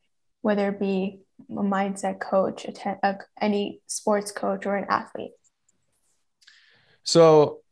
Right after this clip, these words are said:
Speaker 2: um, basically, kind of similar to what I said at the very beginning, um, if you want to become, you know, uh, the best athlete that you can be or best coach that you can be,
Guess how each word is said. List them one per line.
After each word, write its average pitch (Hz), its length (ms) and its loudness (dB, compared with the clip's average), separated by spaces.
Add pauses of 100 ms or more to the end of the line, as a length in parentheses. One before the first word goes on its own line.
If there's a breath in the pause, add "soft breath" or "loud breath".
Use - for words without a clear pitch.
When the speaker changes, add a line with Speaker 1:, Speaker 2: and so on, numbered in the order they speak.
Speaker 2:
um, 143 640 6
basically, 151 840 2
kind 135 160 0
of 123 80 0
similar 139 420 4
to 131 120 0
what 120 120 4
I 117 60 2
said 117 200 0
at 104 120 -4
the 113 60 -6
very 110 220 2
beginning, 110 540 -2 (880)
um, 113 360 2 (100)
if 107 160 -2
you 113 120 2
want 113 200 0
to 107 80 -6
become, 95 500 -6 (160)
you 101 80 -6
know, 90 260 -6
uh, 90 220 -10 (600)
the 113 80 -6
best - 280 2
athlete 107 400 -4
that 101 100 -4
you 101 80 -8
can 101 220 -6
be 123 320 -4
or 98 440 0 (240)
best 90 220 -8
coach 107 300 -2
that 113 160 0
you 120 80 0
can 117 180 -2
be, 127 240 -2